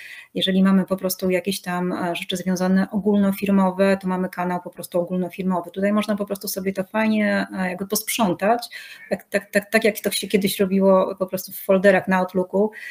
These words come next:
mm, e, i komunikować bezpośrednio po prostu na stworzone kanały, żeby po prostu nie wszystko wrzucać w worek zbiorczy, ale żeby sobie to po prostu sprytnie, e, rozdzielić kanałami.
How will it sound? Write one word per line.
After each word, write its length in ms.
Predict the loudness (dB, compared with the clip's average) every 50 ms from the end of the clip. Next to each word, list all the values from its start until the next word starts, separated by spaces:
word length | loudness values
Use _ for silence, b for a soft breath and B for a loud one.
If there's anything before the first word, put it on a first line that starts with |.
| B B B B B _ -2 2
mm, 320 | 4 6 6 6 6 6 4 2 0
e, 180 | 0 2 2 2
i 100 | 0 2
komunikować 640 | 4 6 8 8 8 6 6 4 4 4 6 4 4
bezpośrednio 840 | 2 2 0 -2 -4 -6 -6 -4 0 2 4 4 4 4 0 -2
po 80 | -2 -4
prostu 300 | -4 -4 -4 -4 -2 -2
na 180 | 0 0 0 0
stworzone 500 | -2 -4 -4 -6 -4 -2 -2 -2 -2 -4
kanały, 540 | -4 -4 -4 -2 -2 -2 -4 -4 -6 -8
żeby 220 | -6 -6 -6 -6 -4
po 120 | -6 -6
prostu 240 | -8 -8 -6 0 2
nie 160 | 4 4 4
wszystko 360 | 2 0 -4 -4 -2 -2 -2
wrzucać 400 | -2 -2 -4 -2 0 0 -2 -2
w 40 | -2
worek 280 | 0 2 2 2 2 0
zbiorczy, 540 | -4 0 0 0 0 0 -4 -6 -6 -6 -2
ale 200 | 0 0 0 0
żeby 200 | -2 -4 -6 -6
sobie 260 | -8 -8 -10 -12 -12
to 140 | -10 -12 -10
po 140 | -10 -10
prostu 280 | -10 -10 -12 -10 -8 -8
sprytnie, 720 | -8 -8 -8 _ -2 -2 -2 0 0 0 2 2 2 0 2
e, 280 | 0 0 0 0 -2 -2
rozdzielić 480 | -2 -4 -4 -2 -4 -2 -2 -2 -4
kanałami. 600 | -4 -6 -6 -4 -4 -4 -6 -6 -8 -8 -10 -10